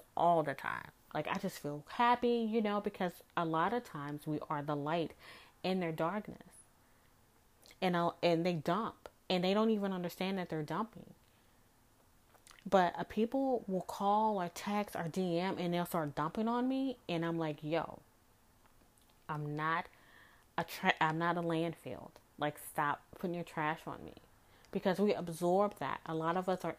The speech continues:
empaths. We can feel the energy. I can feel a person's energy through their text. What, if they're in a good mood or bad mood, and it can be like, "Good morning."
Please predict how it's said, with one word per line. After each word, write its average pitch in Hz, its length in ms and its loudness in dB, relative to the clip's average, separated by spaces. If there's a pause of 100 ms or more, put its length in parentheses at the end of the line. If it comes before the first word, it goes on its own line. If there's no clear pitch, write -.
empaths. 165 600 -6
We 180 60 -8
can 170 180 -6
feel 185 360 2
the 180 100 -2
energy. 165 600 -4 (420)
I 233 120 12
can 285 160 2
feel 247 200 2
a 214 60 2
person's 180 380 -2
energy 170 400 0
through 160 160 -2
their 143 180 -10
text. - 400 -8 (2000)
What, 175 320 8
if 156 160 2
they're 165 160 4
in 151 80 2
a 147 60 0
good 175 280 2
mood 180 320 2
or 156 140 2
bad 170 340 8
mood, 175 260 2
and 151 140 0
it 185 80 -2
can 196 140 0
be 175 120 -2
like, 151 220 -4
"Good 135 160 -2
morning." 160 380 -2